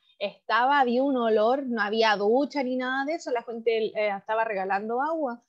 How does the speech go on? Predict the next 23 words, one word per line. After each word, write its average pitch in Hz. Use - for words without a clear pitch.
Y 247
nos, 233
hay 240
en 262
un 247
momento 233
de 262
la 262
narración 247
que 254
dice 247
que, 220
que 226
esta 240
señora, 247
la, 254
ay, 240
no 220
me 214
acuerdo 233
cómo 254
se 254
llama, 294